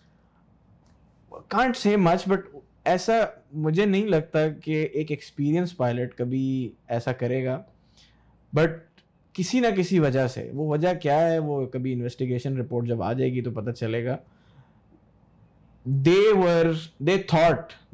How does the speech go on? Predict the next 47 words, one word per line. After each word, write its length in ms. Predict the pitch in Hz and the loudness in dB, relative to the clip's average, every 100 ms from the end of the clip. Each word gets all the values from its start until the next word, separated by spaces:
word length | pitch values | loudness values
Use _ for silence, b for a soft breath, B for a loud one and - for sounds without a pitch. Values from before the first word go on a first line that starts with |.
| 156 _ _ - | -20 _ _ -4
that 140 | 131 | -2
we 100 | 131 | 2
are 260 | 151 147 123 | 2 2 -2
okay, 260 | 117 113 - - _ _ 120 | -6 -8 -10 -16 _ _ -6
but 80 | 127 | -2
they 100 | 127 | -2
were 140 | 113 | -4
not 140 | 107 - | -8 -12
okay. 440 | 107 - _ 127 | -16 -16 _ 0
They 160 | 156 170 | 2 4
were 120 | 180 | 4
being 200 | 156 175 170 170 | 4 2 2 4
told 260 | 185 214 | 4 6
that 220 | 151 135 127 - 113 | 4 0 -2 -6 -6
you 80 | |
guys 160 | 127 131 | -2 0
are 160 | 135 131 | 0 -2
not 140 | 139 131 | -4 -4
okay, 260 | 123 127 | -4 -6
take 400 | 123 123 - 123 | -6 -6 -6 -4
a, 0 | |
say, 400 | 123 - - 131 | -4 -6 -8 -6
three 240 | 123 - 131 | -6 -6 -8
sixty 420 | 123 - 123 120 | -8 -8 -6 -4
degree 300 | 120 117 113 | -4 -4 -6
turn. 180 | 113 117 - _ _ _ b b b b _ - | -6 -8 -10 _ _ _ b b b b _ -2
But 80 | 143 - | -2 0
انہوں 200 | 165 165 | 2 4
نے 180 | 170 160 | 4 4
کہا، 140 | 147 | 2
وہ 220 | 143 135 131 | 2 0 0
پائلٹ 380 | 127 127 139 | 0 0 -2
نے 80 | 135 | -4
کہا، 140 | 123 127 | -4 -2
"جی 100 | 160 | -2
نہیں، 120 | 190 | -4
نہیں، 120 | 214 | -4
we 200 | 156 151 | -2 0
are 120 | 139 | -2
established۔" 840 | 107 - 120 117 107 - - - 147 | -4 -4 -2 -2 -6 -8 -20 -4 0
Established 260 | 156 175 | 0 0
کا 60 | 175 | 0
مطلب 340 | 160 156 160 | -2 0 0
یہ 60 | 165 | 0
ہوتا 240 | 151 151 | 0 0
ہے 100 | 151 | -2
کہ 200 | 151 151 | -2 -4